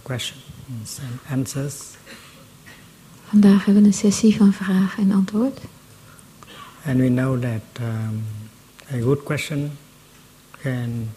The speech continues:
Speaker 1: profit many people.
Speaker 2: En we weten dat van een goede vraag veel mensen kunnen profiteren.
Speaker 1: That is why we should ask the question of our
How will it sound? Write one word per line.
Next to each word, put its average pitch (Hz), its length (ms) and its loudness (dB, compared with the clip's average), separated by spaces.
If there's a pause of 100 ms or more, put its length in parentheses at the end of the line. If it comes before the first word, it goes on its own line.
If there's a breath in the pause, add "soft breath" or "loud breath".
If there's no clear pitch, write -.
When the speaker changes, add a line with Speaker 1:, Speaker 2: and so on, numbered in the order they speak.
(500)
Speaker 1:
profit 135 360 -6 (720)
many 135 320 -2
people. 139 340 -8 (800)
Speaker 2:
En 214 140 10
we 214 120 10
weten 202 480 6
dat 202 240 2
van - 220 2
een 196 200 8
goede 214 320 2
vraag 208 500 0
veel 220 260 2
mensen 220 420 2
kunnen 196 220 2
profiteren. 180 800 -4 (480)
Speaker 1:
That 135 160 -2
is 127 160 -2
why 131 200 0
we 123 120 0
should 123 260 -6
ask 123 440 -6
the 131 180 -8
question 120 500 -6
of 113 140 -8
our 117 180 -8